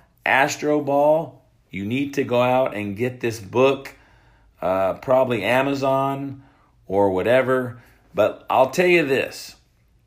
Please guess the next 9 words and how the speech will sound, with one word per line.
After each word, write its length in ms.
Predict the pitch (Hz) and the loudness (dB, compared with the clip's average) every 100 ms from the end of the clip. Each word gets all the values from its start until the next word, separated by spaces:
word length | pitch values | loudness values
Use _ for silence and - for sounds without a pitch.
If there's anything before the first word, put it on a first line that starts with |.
| _ _ _ _ _ | _ _ _ _ _
Mark 480 | - 98 131 165 160 | -8 0 2 2 0
Yu 640 | 143 151 143 117 110 110 - _ _ - | 2 4 6 4 -2 -8 -16 _ _ -20
said, 340 | - 120 117 | -2 2 4
"I'm 160 | 113 113 | 2 0
gonna 200 | 117 104 | -2 -4
give 400 | 92 104 143 170 | -6 0 0 2
you 80 | |
the 100 | 190 | 2
book 560 | 165 143 143 143 - | 2 4 2 0 -12